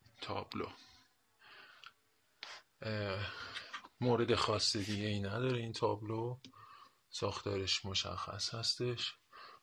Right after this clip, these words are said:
با شاسته‌های استارت ما این چهار تا کنتاکتور رو وصل می‌کنیم و به شرطی که فیوزهامون متصل باشه، کلید اصلی، کلید صفر و یکمون متصل باشه و نشتهٔ جریان هم متصل باشه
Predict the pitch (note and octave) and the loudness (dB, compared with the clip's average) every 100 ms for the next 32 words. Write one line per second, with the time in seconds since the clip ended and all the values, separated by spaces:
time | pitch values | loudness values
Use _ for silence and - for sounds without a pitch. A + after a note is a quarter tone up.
0 | _ - - G2 - G#2 G2 F#2+ G2 - | _ 2 4 6 6 8 6 6 6 6
1 | G#2+ G#2 A2 - - - - - G2+ G2 | 6 6 4 0 -10 -16 -16 -6 -2 2
2 | - G2 F#2+ G2 - F#2+ G2 G2 - F#2 | 2 2 0 -4 -4 -4 -4 -4 -2 -2
3 | F#2+ G2+ G#2+ - A#2 - A#2+ B2 A#2 G2+ | -2 -2 0 0 0 -6 -4 -4 -2 -2
4 | F#2 - F#2+ - F#2+ G2 - F#2+ F#2 G2+ | 0 0 0 -4 -8 -8 -6 -2 0 0
5 | G2 F#2+ F#2 G2 F#2+ G#2 G2+ F#2 - G2 | 0 -2 -4 -2 -2 -2 -2 -2 -2 -2
6 | - - - - - - G#2+ G2+ F#2+ F2+ | -8 -14 -14 -12 -12 -10 -6 -2 0 2
7 | - G2 F#2 - _ _ - F2+ F#2 F2 | 2 0 -4 -8 _ _ -10 -6 -2 0
8 | G2 F#2+ F#2+ F#2 - F#2+ F#2 F#2 G2 F#2+ | 0 -2 -2 -2 -2 -4 -4 -4 -2 -2
9 | - G2+ G2 - F#2+ F#2+ F#2+ - - G#2 | -2 -2 -2 -2 -4 -6 -8 -10 -8 -8
10 | G#2 - - - G2+ - A2 G2+ G2 G2 | -8 -18 -10 0 4 6 6 6 6 6
11 | F#2+ F2+ F#2+ F#2+ F#2+ G2+ - G2+ G2 G2+ | 4 2 0 0 0 2 2 2 0 2
12 | - C3 D3+ | 4 4 0